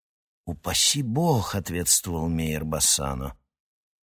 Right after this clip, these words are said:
«С чего бы мы стали насмехаться над такими вещами?» — сухо сказал печатник с перекошенным кривым ртом.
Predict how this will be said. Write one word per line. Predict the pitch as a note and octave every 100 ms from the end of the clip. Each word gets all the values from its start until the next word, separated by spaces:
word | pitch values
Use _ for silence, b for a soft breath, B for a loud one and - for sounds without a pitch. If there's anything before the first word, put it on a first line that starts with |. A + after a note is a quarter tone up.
| _ _ _ _ -
«С | -
чего | - - D3 E3 F3 F#3
бы | B2
мы | A2+ G#2+
стали | - D3+ E3+ D3
насмехаться | C#3+ - B2+ - D3+ D#3+ F3
над | E3+ -
такими | D3+ - E3
вещами?» — | E3 D3 - F#3 D#3 F#2+
сухо | E2 - -
сказал | F2 - F2 F2
печатник | - D#2+ C3+ C3+ C#3+ -
с |
перекошенным | - F2+ E2 G2+ - G2 F#2+
кривым | F2 E2 E2 E2+
ртом. | - - A1+ A1